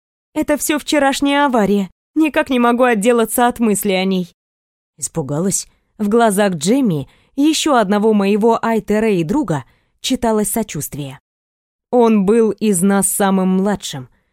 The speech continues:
Ему скоро должно исполниться двадцать три.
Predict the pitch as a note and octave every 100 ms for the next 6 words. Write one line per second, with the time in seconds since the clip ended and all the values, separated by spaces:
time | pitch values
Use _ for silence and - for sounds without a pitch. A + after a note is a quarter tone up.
0 | _ _ _ D#4 D4 C#4 - C#4+ B3+ G#3
1 | G#3 G#3 A3 G#3+ - A#3+ G#3 F3 - G3
2 | F3+ F#3 - E3+ - C#3+